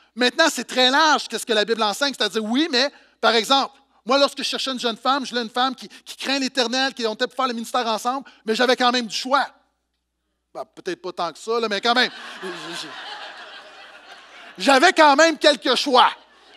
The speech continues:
Donc, comment savoir dans, dans, dans ce qui est biblique,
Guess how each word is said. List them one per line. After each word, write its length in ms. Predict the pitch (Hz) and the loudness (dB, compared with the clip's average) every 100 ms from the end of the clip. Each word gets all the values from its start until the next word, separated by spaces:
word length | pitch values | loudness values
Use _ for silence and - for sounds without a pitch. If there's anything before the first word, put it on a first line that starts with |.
| - - - - _ - - _ _ _ _ _ _ _ - | -20 -20 -20 -20 _ -20 -20 _ _ _ _ _ _ _ 2
Donc, 240 | 285 359 - _ _ _ | 6 6 2 _ _ _
comment 280 | - 277 381 | 2 4 4
savoir 520 | 381 330 269 285 349 | 4 4 4 6 4
dans, 180 | 285 262 | 6 2
dans, 160 | 240 220 | 2 2
dans 160 | 269 | 2
ce 80 | 254 | 0
qui 120 | - | 0
est 20 | 285 | -2
biblique, 520 | 254 208 311 370 | -2 -2 -2 -2